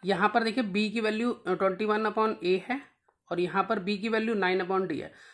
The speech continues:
तो दोनों का लेफ्ट हैंड साइड जो है वो इक्वल है, दोनों तरफ देखिए बी है, दोनों का लेफ्ट हैंड साइड जो है एक दूसरे के इक्वल है, तो इसका मतलब इन दोनों का राइट हैंड साइड भी एक दूसरे के इक्वल होगा।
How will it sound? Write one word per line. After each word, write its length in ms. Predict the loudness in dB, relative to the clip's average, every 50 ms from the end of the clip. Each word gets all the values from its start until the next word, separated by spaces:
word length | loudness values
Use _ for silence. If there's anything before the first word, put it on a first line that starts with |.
| _ _ -2
तो 80 | -2 2
दोनों 340 | 4 4 6 6 4 4
का 140 | 4 4 4
लेफ्ट 360 | 4 6 6 4 4 4 2
हैंड 140 | 2 2 2 2
साइड 260 | 2 2 2 2 0
जो 80 | 0
है 80 | 0 0
वो 80 | 2 0
इक्वल 280 | -2 -2 0 0 0 2
है, 60 | 2
दोनों 180 | 2 0 0 0
तरफ 160 | 0 -2 0
देखिए 220 | 0 -2 -2 -2
बी 200 | -2 -2 -2 0
है, 160 | 0 0 -2 -2 -8 _ _ _ _ _ _ _ _ _ _ -8
दोनों 220 | -2 0 0 2 2
का 100 | 2 4
लेफ्ट 260 | 4 4 2 2 2
हैंड 120 | -2 0 2
साइड 200 | 0 0 0 0
जो 80 | 0
है 60 | -2 0
एक 60 | 0
दूसरे 260 | -2 -2 -2 -2 -2
के 80 | -2 -2
इक्वल 240 | -2 0 2 2
है, 60 | 2 4
तो 120 | 2 0
इसका 200 | 0 2 2 2
मतलब 280 | 2 2 2 4 4 4
इन 120 | 4 2
दोनों 220 | 2 2 2 2 2
का 100 | 4 4
राइट 200 | 4 4 4 2
हैंड 120 | -2 -2 0
साइड 200 | 0 0 0 0
भी 60 | -2
एक 80 | -2 0
दूसरे 260 | -2 -4 -2 -4 -8
के 180 | -6 -6 -8 -8 -8 -14 _ _ _ -10
इक्वल 260 | -10 -6 0 2 2 2
होगा। 260 | 2 0 -2 -4